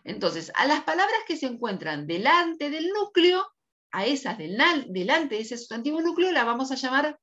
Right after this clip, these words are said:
premodificadores, en la versión en inglés, no cuando la traducimos. Cuando hablamos de los premodificadores, es como la vemos a la frase escrita en inglés. Y todo lo que le sigue serían los posmodificadores. En el caso de las frases que vimos recién,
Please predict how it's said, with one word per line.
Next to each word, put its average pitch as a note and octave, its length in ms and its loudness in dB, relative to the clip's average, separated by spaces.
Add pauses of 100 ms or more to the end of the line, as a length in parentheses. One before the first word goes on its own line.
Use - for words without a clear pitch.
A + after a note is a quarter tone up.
(160)
premodificadores, B3 1200 0
en A3+ 100 -2
la E4+ 120 4
versión C4 360 2
en D4 100 2
inglés, G#3 420 -2
no C4+ 220 0
cuando F#3+ 220 0
la D#3+ 140 -6
traducimos. D3 840 -8 (360)
Cuando D3+ 240 -2
hablamos A#3+ 320 2
de F#3+ 80 -2
los E3+ 180 -6
premodificadores, D4+ 1120 2
es A3+ 180 -8
como D4+ 280 0
la A3+ 120 4
vemos C#4 340 0
a F3+ 60 -2
la F3 120 -2
frase F3 320 -6
escrita E3 300 -6
en D3+ 100 -4
inglés. C#3+ 420 -8 (460)
Y C#4 220 0
todo A4 240 8
lo E4+ 120 6
que C4 140 -2
le C4 100 2
sigue C#4 640 4 (180)
serían A#3+ 460 0
los G#3 220 -6
posmodificadores. D#3+ 1160 0
En E3 120 -6
el C#3+ 120 -6
caso F#3+ 240 2
de G#3+ 80 -2
las F#3 160 2
frases A3 320 -2
que G3 120 -2
vimos A#3 280 -2
recién, D4 480 0